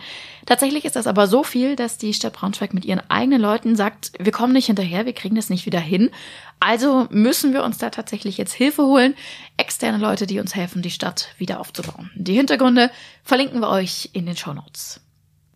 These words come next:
Was an dem Abend aber ja auch echt krass war, war der Notruf der Feuerwehr eins eins zwei. Der ging ja zeitweise nicht, weil eben so viele Notrufe gleichzeitig eingegangen sind. So hatte es zumindest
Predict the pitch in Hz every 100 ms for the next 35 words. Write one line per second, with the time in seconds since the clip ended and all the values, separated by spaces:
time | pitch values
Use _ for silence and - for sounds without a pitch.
0 | - 208 277 277 262 254 220 208 196 190
1 | 196 - - _ 233 262 - 220 214 202
2 | 202 190 185 190 190 190 190 196 277 269
3 | 233 214 - 185 156 156 - 180 - 175
4 | - - - 175 185 190 165 214 269 175
5 | - 165 160 156 165 170 269 - 180 185
6 | 202 277 311 - 233 220 208 220 202 196
7 | - 175 175 175 170 185 202 180 160 -
8 | 160 160 156 160 160 226 - - - -
9 | - - 185 240 302 302 247 262 254 -
10 | 208 - - - 208 196 214 294 202 -
11 | -